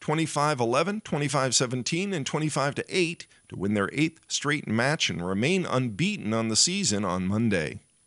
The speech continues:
Their, meaning Somerset, defense was sensational, and they played with a lot of heart, Bourne head coach David Moore said.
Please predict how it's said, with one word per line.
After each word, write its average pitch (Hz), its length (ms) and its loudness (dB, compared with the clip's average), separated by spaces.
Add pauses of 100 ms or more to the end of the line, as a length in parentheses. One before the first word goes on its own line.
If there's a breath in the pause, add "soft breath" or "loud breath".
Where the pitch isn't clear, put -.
(500 loud breath)
Their, 123 480 2 (180)
meaning 110 360 2
Somerset, 113 720 2
defense 123 520 0
was 110 160 2
sensational, 127 840 4
and 87 140 -4
they 101 80 0
played 139 320 0
with 90 140 -2
a 82 60 -4
lot 92 240 4
of 104 100 -6
heart, 117 420 0
Bourne 104 360 0
head 90 260 -4
coach 98 400 0
David 95 320 -4
Moore 98 300 0
said. 71 380 0